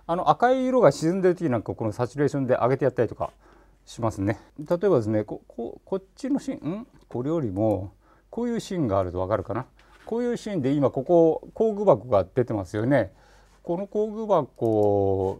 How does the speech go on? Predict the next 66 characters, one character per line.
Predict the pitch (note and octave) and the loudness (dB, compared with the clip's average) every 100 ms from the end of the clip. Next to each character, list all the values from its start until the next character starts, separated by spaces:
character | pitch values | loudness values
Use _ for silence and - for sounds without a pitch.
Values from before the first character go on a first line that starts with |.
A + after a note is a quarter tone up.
| D#3 | -4
の、 | D3 D#3+ - - - - _ _ _ _ _ _ - _ _ _ - | 0 0 -4 -20 -20 -20 _ _ _ _ _ _ -20 _ _ _ -6
こ | F3 | -2
れ | |
を | F#3 | 0
ね、 | D#3+ | 0
サ | - D#3+ | 0 -2
チ | A3+ | -2
ュ | |
レ | G#3+ | -4
ー | |
シ | |
ョ | G#3+ | -2
ン | |
上 | |
げ | F#3+ | -2
て | F#3 | 0
や | F3+ | 2
る | E3+ | 0
と、 | - F3 D3 A2 - - | 2 6 6 4 -2 -2
赤 | D3+ C3 | 0 2
が | F#2+ - - | 2 0 -4
こ | A2+ G2+ | -4 0
う | C3 | 2
映 | C3+ | 2
え | |
る | A#2+ | 2
よ | G2 | -2
う | |
に。 | F#2 - _ _ _ _ _ _ _ _ _ _ _ _ _ _ _ _ _ _ _ _ _ _ _ _ _ _ _ _ _ _ _ _ _ _ _ _ _ _ _ - | -6 -10 _ _ _ _ _ _ _ _ _ _ _ _ _ _ _ _ _ _ _ _ _ _ _ _ _ _ _ _ _ _ _ _ _ _ _ _ _ _ _ -12
逆 | B2 A#2 C#3 - | -6 -2 -2 -4
方 | D#3 F3 | -6 -4
向 | A#2 | -4
持 | F#2+ | -4
っ | |
て | G#2 | -6
っ | |
ち | F2+ | -6
ゃ | E2+ | -12
う | |
と、 | - | -10
こ | F#2 | -8
う | |
や | |
っ | F2 | -8
て | |
沈 | F#2 G#2+ G#2+ | -8 -6 -4
ん | |
で | G2 | -4
い | G2+ | -4
き | G#2+ | -4
ま | G2 | -6
す | G2 | -6
ね。 | F2 D#2+ _ _ _ _ _ _ _ _ _ _ _ _ _ _ _ _ - - | -12 -12 _ _ _ _ _ _ _ _ _ _ _ _ _ _ _ _ -20 -10
ま | F3 | -6
あ、 | D3+ | 2
ま | D#3 | 2
あ、 | G#2+ | 4
こ | E3+ | 2
う、 | D#3+ - | 0 0
こ | F3 | 4
う | E3+ | 4
い | |
う | E3 | 4
こ | - D3 | 0 -6
と | D3+ B2+ | -4 2
が | C#3 | 2